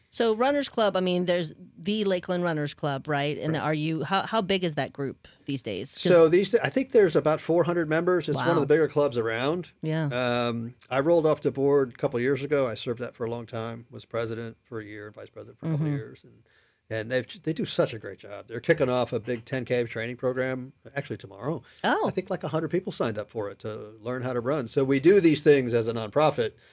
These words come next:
Speaker 1: Right.
Speaker 2: So we do them as inexpensively as we can, either free or super cheap. So the Runners Club does a lot of really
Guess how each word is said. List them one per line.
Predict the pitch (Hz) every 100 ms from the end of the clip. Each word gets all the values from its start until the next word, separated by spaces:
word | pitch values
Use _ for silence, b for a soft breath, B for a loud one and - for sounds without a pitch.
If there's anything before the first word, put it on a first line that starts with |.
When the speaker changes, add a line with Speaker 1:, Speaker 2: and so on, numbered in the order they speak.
| b b
Speaker 1:
Right. | 165 160
Speaker 2:
So | 147 135
we | 117 117
do | 123 117
them | 113 110
as | 110 110
inexpensively | 104 - 110 - - 104
as | 107
we | 104
can, | 113 104
either | 98 98
free | - 101 95
or | 95
super | - 117
cheap. | - 123 113
So | - 143 127
the | 127
Runners | 170 131
Club | 131 113
does | 110 104
a |
lot | 98 98
of |
really | _